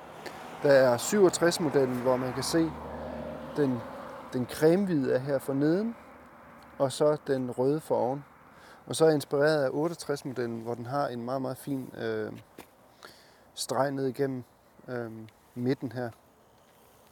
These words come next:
Øh, den plejer selvfølgelig at være, være sølv, men, øh, i og med, at jeg har valgt cremehvid, så skal den selvfølgelig være cremehvid.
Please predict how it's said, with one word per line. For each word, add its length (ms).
Øh, 300
den 100
plejer 220
selvfølgelig 460
at 80
være, 200
være 180
sølv, 240
men, 260
øh, 260
i 100
og 80
med, 120
at 80
jeg 80
har 80
valgt 260
cremehvid, 460
så 240
skal 280
den 100
selvfølgelig 400
være 100
cremehvid. 460